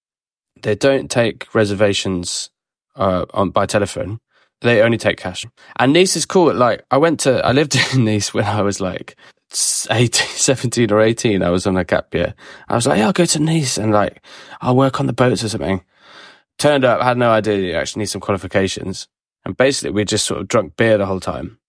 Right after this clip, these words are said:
and didn't go to any nice restaurants. And anyway, when I went back to Nice, I was kind of, you know, I wasn't sure if I would like it, but I loved it.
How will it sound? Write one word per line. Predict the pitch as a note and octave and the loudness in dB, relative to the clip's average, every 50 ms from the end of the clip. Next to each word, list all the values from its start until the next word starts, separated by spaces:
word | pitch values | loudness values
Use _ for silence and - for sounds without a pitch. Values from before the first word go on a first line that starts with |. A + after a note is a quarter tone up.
| _ | _
and | - A#2 A#2 | -4 -2 0
didn't | C3+ C3+ G#2+ | 0 0 0
go | A2+ G#2+ | 0 0
to | G#2 A#2 | 2 2
any | C3 C#3+ C3+ | 2 2 2
nice | A#2+ A2 G2+ G2 - | 2 0 0 -2 -4
restaurants. | F#2 F#2+ - - - - - - - _ _ _ _ - - - - - - | -6 -8 -8 -10 -12 -14 -14 -16 -20 _ _ _ _ -20 -20 -20 -20 -12 -4
And | - A2+ | -2 2
anyway, | A#2 A2 D3 D3 B2+ G#2+ F#2+ F#2+ - - - _ _ | 2 4 4 4 4 4 4 2 -2 -4 -8 _ _
when | - G#2+ C3 D#3 | -6 0 2 2
I | E3+ E3+ D#3 | 4 4 2
went | C#3 G2+ D3 C#3+ B2+ | 2 2 0 0 2
back | - D#3 - - | 2 0 0 -2
to | - - | -4 -4
Nice, | A2+ G#2+ G2+ F#2 - | -2 -2 -2 -2 -2
I | G#2 | -4
was | G2 F#2+ | -4 -4
kind | - - A2+ G#2+ | -4 -4 -2 0
of, | G#2 F#2+ F#2 - - - - _ _ _ _ _ | 0 0 -2 -6 -12 -16 -18 _ _ _ _ _
you | _ - - | _ -14 -12
know, | - - - - | -12 -10 -10 -8
I | - F#2 | -6 -6
wasn't | A2 A#2+ A2+ A2 B1 | -4 -4 -4 -4 -4
sure | - - A#2+ A2+ | -2 0 2 2
if | G#2 - A2 | 2 2 2
I | G#2 | 0
would | G2 F2 - | 0 0 0
like | A#2+ C3+ C#3 - - | 0 0 0 -2 -6
it, | - - | -8 -8
but | F#2+ - | -8 -4
I | D#2 | -2
loved | F#2+ G2+ B2 B2+ B2+ - - | 2 2 2 2 0 -2 -8
it. | - - - | -8 -8 -10